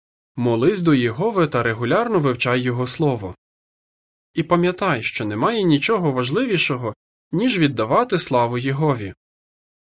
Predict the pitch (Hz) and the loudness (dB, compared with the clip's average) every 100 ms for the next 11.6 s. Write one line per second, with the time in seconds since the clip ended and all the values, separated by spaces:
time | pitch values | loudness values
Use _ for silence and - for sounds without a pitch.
0 | _ 131 123 151 180 151 156 147 135 117 | _ -8 2 4 4 0 0 0 2 0
1 | 107 98 _ _ _ _ - 123 127 131 | -2 -6 _ _ _ _ -12 -2 0 2
2 | 185 165 147 151 143 180 220 - 196 208 | 2 2 2 4 4 4 0 -2 0 2
3 | 160 123 123 120 165 170 160 151 165 175 | 2 0 -2 0 0 0 0 -4 0 0
4 | 135 101 - _ _ _ 165 147 151 220 | 0 -2 -10 _ _ _ 4 6 6 4
5 | 220 - 226 208 143 120 131 247 - 170 | 0 0 0 4 4 2 0 0 2 0
6 | 147 135 131 123 123 113 135 143 127 127 | 0 0 0 -2 -2 -2 2 2 0 -2
7 | 120 123 110 98 98 _ _ _ _ _ | 0 0 -2 -8 -12 _ _ _ _ _
8 | _ _ _ _ _ 120 107 160 180 135 | _ _ _ _ _ -8 0 2 2 2
9 | 110 120 208 - 127 - 123 123 135 208 | 0 -2 -2 -2 -2 -4 -4 -4 -4 -4
10 | - 131 117 107 107 127 190 165 135 120 | -2 -2 -4 -6 -4 -2 0 -2 -2 -4
11 | 131 135 123 110 101 92 | -4 -4 -2 -4 -6 -10